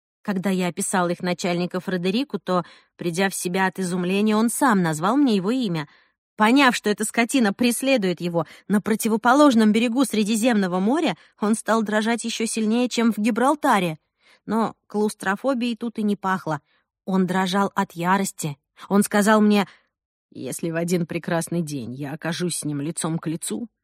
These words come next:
я его придушу, и пусть это будет моё последнее доброе дело».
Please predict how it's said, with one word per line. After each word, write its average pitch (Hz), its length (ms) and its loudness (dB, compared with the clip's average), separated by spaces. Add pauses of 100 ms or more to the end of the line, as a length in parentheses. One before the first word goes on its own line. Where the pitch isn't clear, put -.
(520)
я - 240 -6
его 151 440 -2 (420)
придушу, 214 800 -2 (280)
и 226 100 6
пусть 311 340 2
это 180 160 0
будет 170 280 -2
моё 170 260 -2
последнее 202 760 0
доброе 165 420 0
дело». 143 400 -10